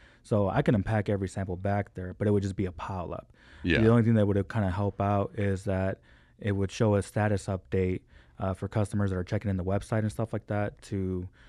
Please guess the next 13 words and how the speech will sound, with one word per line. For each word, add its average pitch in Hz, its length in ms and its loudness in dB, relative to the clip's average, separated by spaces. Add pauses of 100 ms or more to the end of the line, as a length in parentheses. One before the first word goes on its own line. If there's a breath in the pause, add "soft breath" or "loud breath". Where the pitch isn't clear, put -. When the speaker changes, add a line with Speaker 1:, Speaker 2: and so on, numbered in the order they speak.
(220 soft breath)
Speaker 1:
um, 92 480 -2 (300)
see 117 180 0
that 104 160 2
their 92 100 -2
sample 92 640 -2 (100)
not 110 120 2
only 101 160 4
has 120 220 0
arrived, 95 360 0
but 92 140 0
has 95 220 0
been 92 160 -4
unpacked. 92 600 -6